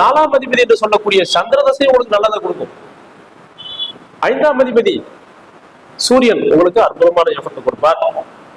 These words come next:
அடுத்தது உங்களுக்கு அற்புதமான இன்னொரு கிரகமும் உங்களுக்கு யோகத்தை கொடுக்கும். அது என்ன அப்படின்னா குரு தசை. மேஷ லக்னத்துல வந்துட்டீங்கன்னா, பிறந்துட்டீங்கன்னா, உங்களுக்கு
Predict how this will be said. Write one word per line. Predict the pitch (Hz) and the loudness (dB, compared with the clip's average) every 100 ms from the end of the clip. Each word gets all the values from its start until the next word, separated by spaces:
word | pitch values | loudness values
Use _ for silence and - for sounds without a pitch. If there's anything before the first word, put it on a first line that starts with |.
| - | -4
அடுத்தது | 147 156 151 147 175 - - - - - - - - - - | -4 0 2 2 2 -2 -16 -20 -20 -20 -20 -20 -20 -6 -2
உங்களுக்கு | 151 160 160 427 - 147 | 0 2 2 0 0 -4
அற்புதமான | 165 - 415 226 240 214 | -2 0 2 2 2 0
இன்னொரு | 190 220 214 | 4 4 4
கிரகமும் | 214 214 247 262 | 2 0 -2 -6
உங்களுக்கு | 190 160 | -6 -2
யோகத்தை | 165 170 165 | 0 0 -2
கொடுக்கும். | 139 131 120 - - | -4 -8 -12 -10 -2
அது | 139 139 147 | 0 2 2
என்ன | 190 185 | 2 0
அப்படின்னா | 143 131 131 135 - - - - - - - 120 | -2 -2 0 0 -4 -18 -20 -20 -20 -20 -8 0
குரு | 156 190 | 2 4
தசை. | 170 - 131 117 - - - - - - - - 165 | 0 0 -2 -4 -12 -20 -20 -20 -20 -20 -6 2 4
மேஷ | 247 285 269 | 4 2 0
லக்னத்துல | 226 208 208 202 170 | 0 2 2 4 2
வந்துட்டீங்கன்னா, | 170 165 151 147 139 | -2 -6 -6 -4 -4
பிறந்துட்டீங்கன்னா, | 160 170 180 143 127 127 131 - - | -4 -4 0 2 2 2 -2 -6 -10
உங்களுக்கு | 139 131 | -2 0